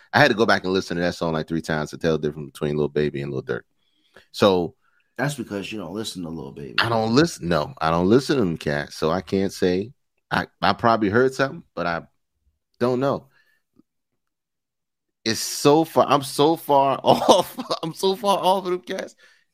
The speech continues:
Speaker 1: You know, it's N B A,
Speaker 2: But the
Speaker 1: Y B N,
Speaker 2: point,
Speaker 1: I
Speaker 2: but the point is, bro, is what I'm saying is, is that this guy is selling more records
Speaker 1: Mm-hmm.
Speaker 2: than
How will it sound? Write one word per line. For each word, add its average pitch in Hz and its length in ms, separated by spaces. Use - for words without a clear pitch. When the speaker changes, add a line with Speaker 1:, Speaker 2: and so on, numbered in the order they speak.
Speaker 1:
You 185 160
know, 175 180
it's 160 200
N 165 180
B 151 220
A, 143 140
Speaker 2:
But 135 80
the 135 60
Speaker 1:
Y - 0
B 135 140
N, 131 120
Speaker 2:
point, - 160
Speaker 1:
I 123 80
Speaker 2:
but 151 120
the 139 100
point 147 400
is, 104 220
bro, 98 260
is 90 100
what 101 80
I'm 87 120
saying 110 420
is, 82 260
is 78 140
that 80 220
this 107 200
guy 82 460
is 90 240
selling 113 380
more 104 240
records 104 580
Speaker 1:
Mm-hmm. 92 300
Speaker 2:
than 104 440